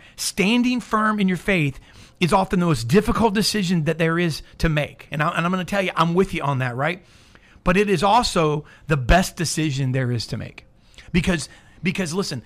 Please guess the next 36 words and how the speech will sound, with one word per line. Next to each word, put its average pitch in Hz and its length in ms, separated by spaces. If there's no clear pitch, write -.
there's 156 160
something 220 420
about 165 260
standing 151 600
that 131 80
I 135 80
believe 139 260
gets 127 160
God's 123 280
attention. 117 420
When 165 160
you're 208 140
the 202 120
under-, 190 200
God 190 200
likes 196 320
underdogs. 143 640
He 196 100
likes, 214 240
he 208 120
likes 220 240
dealing 196 420
with 165 80
people 160 320
that 165 80
he - 100
can 165 200
roll 196 240
up 226 100
his 202 140
sleeves 165 520
and 165 100
he 196 60
can 196 180
say, 190 140
"Okay, 190 420